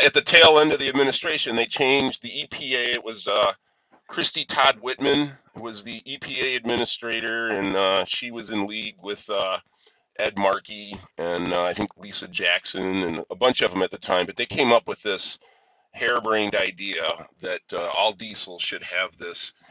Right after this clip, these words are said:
urea-type def fluid to remove the particulate matter. And, uh, and basically, so all trucks manufactured after that date, uh, with a, with an exception that I'll get to in a second, all trucks manufactured after that date are now required,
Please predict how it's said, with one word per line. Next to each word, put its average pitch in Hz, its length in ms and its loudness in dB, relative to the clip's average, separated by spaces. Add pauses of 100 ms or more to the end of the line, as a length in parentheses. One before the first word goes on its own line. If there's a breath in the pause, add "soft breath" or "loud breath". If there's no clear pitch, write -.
(140 soft breath)
urea-type 95 800 -4 (120)
def 107 200 6
fluid 82 640 -8 (420 soft breath)
to 92 380 -8
remove 101 420 -2
the 101 80 -10
particulate 92 680 -4
matter. 85 500 2 (520)
And, 82 420 2
uh, 85 420 -2
and 87 160 0
basically, 92 480 0
so 85 300 0
all 101 160 10
trucks - 720 4
manufactured 95 800 4
after 85 280 0
that 82 280 0
date, 95 520 4 (540 soft breath)
uh, 80 380 0
with 95 180 -12
a, - 100 -2 (120)
with 98 160 -10
an 107 60 -2
exception - 460 0
that 87 100 -4
I'll 87 100 -8
get 104 200 -4
to 92 180 -6
in 85 60 0
a 85 60 -2
second, 85 440 -2 (400 soft breath)
all 107 140 4
trucks - 360 2
manufactured 98 680 2
after 87 260 0
that 87 200 -4
date 90 220 -2
are 82 60 -2
now 85 180 2
required, 87 400 0